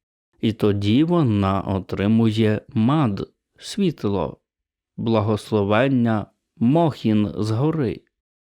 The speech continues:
Ашем встановив це все саме таким чином.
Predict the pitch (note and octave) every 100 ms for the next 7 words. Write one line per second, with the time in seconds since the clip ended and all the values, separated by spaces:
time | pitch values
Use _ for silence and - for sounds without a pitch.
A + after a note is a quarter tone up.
0 | _ _ _ - F#2+ F2 - A2+ B2+ A#2+
1 | A#2 - A2+ A2 - - G2 G2 G2+ E3
2 | D#3+ - - D3 C#3+ C#3 B2+ B2 - B2
3 | B2+ A2+ - - - G#2+ A2+ A2 A2 A2
4 | - - D#3 - D#3+ G#2+ - - D#3 A2
5 | F#2 -